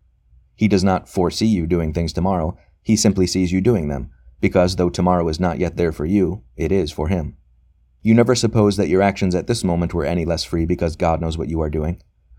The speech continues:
Well, he knows your tomorrow's actions in just the same way, because he is already in tomorrow and can simply watch you.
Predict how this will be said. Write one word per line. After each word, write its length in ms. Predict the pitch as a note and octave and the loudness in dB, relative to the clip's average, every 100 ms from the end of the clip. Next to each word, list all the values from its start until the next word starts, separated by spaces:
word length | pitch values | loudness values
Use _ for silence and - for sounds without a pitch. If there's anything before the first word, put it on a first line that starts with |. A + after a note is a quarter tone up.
| - | -4
Well, 240 | G2 F#2 A2 | 2 4 2
he 220 | F#2+ A2 | 2 4
knows 200 | G2 F#2+ | 4 4
your 80 | F#2+ | 2
tomorrow's 420 | G2+ G2+ G#2 F2+ | 2 4 4 2
actions 440 | D#2 F2 F2+ F#2+ | -2 -2 -4 -2
in 80 | F2+ | -2
just 180 | E2 F2 | -4 -4
the 80 | F2 | -4
same 240 | F#2+ F2+ | -2 -2
way, 300 | G#2 F#2+ D#2+ - _ - | 0 -2 -6 -12 _ -6
because 300 | G2+ F#2+ F2 | 0 2 2
he 80 | F#2 | 2
is 100 | D2+ | 2
already 420 | F2 E2+ E2 E2 | 0 0 0 0
in 120 | G#2+ | 0
tomorrow 460 | G#2+ D#2 D2+ E2 G2+ | 0 -2 -2 -6 -8
and 200 | F2+ E2 | -6 -4
can 120 | F2 | -2
simply 260 | F2+ E2 E2 | -2 -4 -2
watch 300 | G2 G2 D2 | -2 -4 -6
you. 180 | C#2+ | -8